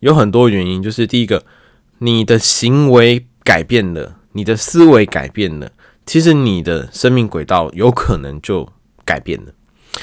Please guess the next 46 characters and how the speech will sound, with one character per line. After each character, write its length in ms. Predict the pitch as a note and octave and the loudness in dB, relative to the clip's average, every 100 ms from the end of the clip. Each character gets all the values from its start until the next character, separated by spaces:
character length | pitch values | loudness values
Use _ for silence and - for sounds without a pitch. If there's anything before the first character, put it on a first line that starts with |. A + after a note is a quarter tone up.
| - _ | -18 _
这 100 | G3+ | 0
个 180 | D#3+ A#2+ | 4 4
就 160 | C3 C3 | 2 0
是 140 | C3 | 0
所 220 | A#2 F2+ | -2 -4
有， 160 | F2 F2 | -4 -8
所 220 | - F#2 | -6 -2
谓 120 | A2+ | 0
的 240 | G#2 F2 A#1+ - | 0 -4 -8 -6
运 240 | B2 F#2+ | -4 -4
吼， 280 | D#2 D#2+ C2+ | -8 -12 -12
也 100 | C2 | -10
许 160 | F#2+ F2 | -10 -10
就 100 | F#2 | -10
改， 220 | - - - - | -6 -6 -6 -10
就 120 | - | -6
改 200 | - D#2+ | -4 -4
掉 280 | C2+ F#2+ D2+ | -4 -8 -8
了 120 | B1+ | -10
这 100 | A#1 | -14
样 180 | A#1 B1+ | -14 -14
子。 200 | - - _ _ - | -18 -20 _ _ -2
举 160 | A#2+ | 4
例 80 | E3 | 6
来 180 | C#3 B2 | 8 6
说， 320 | B2 A#2+ A#2+ | 4 4 6
我 120 | B2 | 4
以 60 | C3 | 2
前 200 | A#2+ G2 | 2 -2
有 120 | F2 | -2
一 60 | F2 | -4
个 140 | F#2+ | -6
个 280 | - A#2 G#2 | -2 0 2
案 220 | G2 F2 | 2 0
啊， 160 | E2 D#2+ | -4 -6
他 180 | D#2+ G2+ | -8 -8
是 220 | A2 A2 | -6 -6
一 80 | F3+ | -6
直 200 | C3+ F#2 | -6 -6
在 140 | F#2 G2 | -4 -2
做 180 | G#2+ | -2
餐 300 | F#2+ - F2 | -4 -6 -8
饮 120 | E2+ B1+ | -8 -12
的 120 | C2 | -14
工 260 | - D#2+ D#2 | -12 -12 -12
作， 260 | F2 A1 | -14 -14